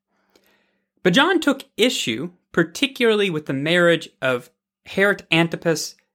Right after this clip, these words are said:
to Herodias, not necessarily because they were uncle and niece, but because Herodias had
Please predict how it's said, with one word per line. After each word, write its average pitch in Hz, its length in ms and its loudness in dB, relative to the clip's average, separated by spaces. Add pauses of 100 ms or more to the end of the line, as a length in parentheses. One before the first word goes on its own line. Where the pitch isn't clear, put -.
(220)
to 151 120 0
Herodias, 147 720 0 (480)
not 285 200 0
necessarily 196 600 0
because 143 580 0
they 127 180 -4
were 117 340 -6
uncle 156 440 -2
and 117 280 -10
niece, 135 440 -4 (380)
but 214 120 0
because 240 220 0
Herodias 262 580 2
had - 320 -4